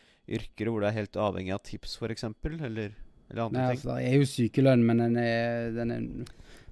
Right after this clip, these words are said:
Speaker 2: det er en litt mer komplisert prosess. Altså, det er jo komplisert i Norge også å få, eh, det er ikke bare bare å få nav, men allikevel, det, her er det, ja, det er tungt,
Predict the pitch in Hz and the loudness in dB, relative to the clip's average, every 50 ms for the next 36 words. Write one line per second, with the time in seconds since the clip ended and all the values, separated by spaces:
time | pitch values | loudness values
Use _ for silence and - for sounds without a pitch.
0 | - - - 135 127 120 117 117 120 123 123 123 120 120 117 110 95 - - - | -12 -6 -2 0 0 2 2 2 4 4 4 4 4 2 0 -2 -6 -10 -14 -20
1 | - - - - - - - - - _ - - - 156 151 151 147 139 135 - | -20 -20 -20 -20 -20 -20 -20 -20 -20 _ -20 -8 -2 0 2 2 2 0 0 0
2 | - 135 120 123 127 - 131 120 110 123 110 - - 123 113 - _ - 127 113 | 0 0 2 0 0 0 -2 -2 -2 -2 -4 -2 -2 -2 -4 -4 _ -10 -10 -6
3 | - - 127 127 123 - - - - - - - - - - 117 107 107 117 120 | -2 0 0 0 0 -2 -6 -10 -14 -16 -16 -16 -12 -8 -8 -6 -4 -4 -4 -2
4 | 113 - 135 151 139 123 - - 104 107 - - 127 135 120 113 110 107 110 117 | -2 -2 -2 -2 -4 -6 -6 -6 -6 -6 -4 0 0 2 2 2 0 -2 -4 -4
5 | 110 107 110 110 117 120 113 110 107 104 104 - - - - - - - - _ | -4 -4 -4 -4 -4 -4 -4 -4 -4 -6 -8 -12 -18 -20 -20 -20 -20 -20 -20 _
6 | _ _ - - 123 113 110 110 110 110 107 107 107 107 104 101 98 95 90 87 | _ _ -8 -4 -2 0 2 2 2 2 2 2 2 2 0 0 -2 -4 -6 -8
7 | - - - _ _ _ _ _ _ - - - - _ _ - 117 - 131 117 | -14 -20 -20 _ _ _ _ _ _ -20 -20 -20 -20 _ _ -16 -14 -10 -6 -2
8 | 120 110 107 104 110 113 123 117 113 110 113 110 - 120 113 110 107 110 110 113 | -2 0 0 0 0 0 0 2 2 0 -2 -2 -2 -2 0 0 0 0 0 0
9 | 113 113 120 120 113 117 113 113 110 - - 123 113 113 113 113 113 113 113 113 | 0 0 0 0 0 0 0 -2 -2 -2 -2 -2 -2 0 0 0 -2 -2 -2 -2
10 | 110 110 107 107 107 104 104 98 - _ _ _ _ - - _ _ _ _ - | -4 -4 -4 -4 -4 -4 -6 -8 -10 _ _ _ _ -20 -20 _ _ _ _ -8
11 | - 123 127 127 127 120 120 117 113 117 127 131 131 123 120 113 113 110 110 107 | -4 -2 0 0 0 0 0 0 0 2 2 4 4 4 4 2 2 0 0 -2
12 | 107 101 - - 110 107 107 107 107 - _ _ - - 147 135 - 135 131 123 | -4 -4 -6 -10 -10 -10 -10 -12 -12 -16 _ _ -8 -6 -4 -2 0 2 2 2
13 | 117 - | 0 -2